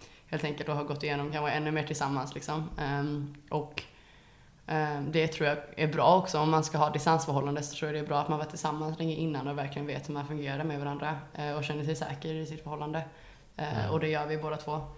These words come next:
Speaker 1: Eh, och vi vet hur vi bäst hanterar problem. Ehm, eh, och, ehm, hur vi hanterar det som svartsjuka och så vidare. Jag menar, det är inte bara du som är svartsjuk heller.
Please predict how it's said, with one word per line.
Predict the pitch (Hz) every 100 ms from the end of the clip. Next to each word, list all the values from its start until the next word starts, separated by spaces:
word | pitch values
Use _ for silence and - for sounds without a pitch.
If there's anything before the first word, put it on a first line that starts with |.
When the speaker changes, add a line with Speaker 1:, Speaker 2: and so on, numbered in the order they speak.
| - - - -
Speaker 1:
Eh, | 151 151 147 143 -
och | 156 147
vi | 156
vet | 147 156 147 147 - 165
hur | 151
vi | 156
bäst | 160 139 -
hanterar | - 156 165 151 147 156
problem. | 160 151 147 151 165 156 -
Ehm, | 147 147 147 147 143 - - - - - - - - - - -
eh, | - - - 107 104 98 -
och, | 165 170 175
ehm, | 160 160 151 - - -
hur | 180
vi | 170
hanterar | 160 165
det | 156
som | 165
svartsjuka | - 160 - 165 156 180
och |
så | 180
vidare. | 180 165 165
Jag | 170
menar, | 160
det | 160
är | 165
inte | 151
bara | 165
du | 165
som | 151 160
är |
svartsjuk | 151 165 160 160
heller. | 160